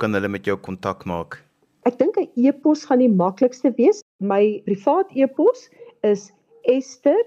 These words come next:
Speaker 2: E S T H E R N E L. So dis Esther Nel, en dan, omdat dit daar honderd duisend Esther Nelle is,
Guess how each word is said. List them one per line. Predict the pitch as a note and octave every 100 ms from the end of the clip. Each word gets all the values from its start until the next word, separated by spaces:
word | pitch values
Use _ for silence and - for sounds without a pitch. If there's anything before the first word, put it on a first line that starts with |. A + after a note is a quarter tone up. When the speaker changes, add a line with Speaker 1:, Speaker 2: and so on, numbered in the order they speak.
| - _
Speaker 2:
E | A#3+ B3 B3+ D4+ -
S | A3 A#3 A3+ _ _ _ _
T | A#3+ A3+ A3 _ _ _
H | F3+ G3 G3+ C4 F#4+ _ _ _ -
E | G#3+ G3+ -
R | G3+ G3+ E4 G4 - _ _ _ _ _ _ _ _ _ -
N | - B3 B3 B3 B3 B3+ - -
E | A3+ G3+ -
L. | G#3 E3+ F3
So | - G3
dis | F#3+ G3 -
Esther | C4+ C4 - C4+ C4 C4 _
Nel, | E3 E3+ F3 G3+ G4 C5 _ _ _ -
en | A3
dan, | G#3 G3 G#3 G3 _ _ _
omdat | C4+ C4 C#4 _ A#4
dit | A3 A#3 - -
daar | G3+ G#3
honderd | G3 G3+ B3+ G#3
duisend | F#3 G#3 A#3+ A#3 -
Esther | G3+ G#3 A3
Nelle | F3 E3 F#3+ -
is, | F4+ -